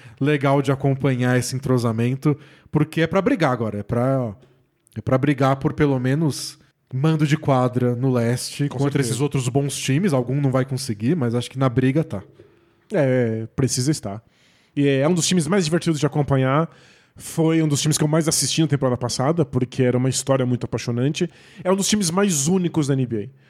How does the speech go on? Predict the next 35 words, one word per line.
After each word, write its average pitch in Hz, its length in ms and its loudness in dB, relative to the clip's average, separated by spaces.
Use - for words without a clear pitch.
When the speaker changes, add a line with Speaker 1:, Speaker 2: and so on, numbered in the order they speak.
Speaker 2:
A. 120 40 -4
É - 20 -4
um 139 120 2
do, 147 340 2
um 165 100 -2
dos 175 240 -2
ti-, - 160 -6
poucos 269 500 0
times 165 500 0
que - 60 -18
tá 156 120 0
fazendo 202 300 2
uma 202 180 2
coisa 202 280 -2
que 202 80 -4
é - 40 2
só 208 120 2
deles. 113 380 -2
É, 143 160 2
você 160 120 0
não 175 80 2
consegue 160 800 2
encontrar 143 520 0
muito 143 220 0
Speaker 1:
É. - 20 -12
Speaker 2:
paralelo. 143 720 0
Speaker 1:
Essa 127 180 -2
dupla 147 300 -2
de 135 100 -2
garrafão 131 500 0
é 127 40 0
muito 127 300 -2
própria 113 520 0
deles. 95 260 -10
Speaker 2:
É. 131 280 2